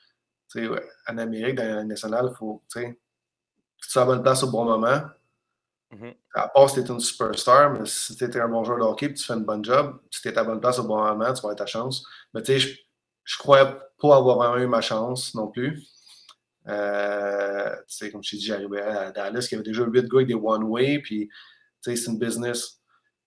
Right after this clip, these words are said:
Speaker 1: Fait que, tu sais, je, je suis pas, je suis pas Crosby non plus, là, mais, tu sais, j'étais capable de faire une bonne job, mais, tu sais, côté business, ben, ça marche pas.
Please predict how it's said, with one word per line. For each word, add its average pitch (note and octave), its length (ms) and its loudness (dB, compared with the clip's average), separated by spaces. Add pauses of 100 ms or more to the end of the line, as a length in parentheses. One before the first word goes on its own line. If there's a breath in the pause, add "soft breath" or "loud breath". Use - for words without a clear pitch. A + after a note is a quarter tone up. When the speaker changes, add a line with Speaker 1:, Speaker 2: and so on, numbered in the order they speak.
(120)
Speaker 1:
Fait G2+ 100 -14
que, G#2 600 -2 (160)
tu A#2+ 100 -10
sais, A2 100 -6
je, G#2+ 260 -10
je G2+ 60 -4
suis - 140 -6
pas, A#2 120 -4
je - 60 -8
suis - 60 -14
pas A#2 100 -4
Crosby A2+ 380 -4
non G#2+ 180 -4
plus, C#3 180 -4
là, C3+ 160 0
mais, G#2 160 -6
tu A#2+ 120 -10
sais, A#2+ 300 -4
j'étais - 180 -10
capable G#2+ 200 -2
de - 60 -10
faire A#2 100 -2
une A2+ 60 -4
bonne A2+ 200 -2
job, B2 240 2
mais, G#2 120 -6
tu A#2 100 -10
sais, A#2 80 -8
côté A2+ 240 -10
business, A2+ 500 -8
ben, G2 120 -10
ça F#2+ 140 -8
marche F#2+ 240 -10
pas. G#2 120 -6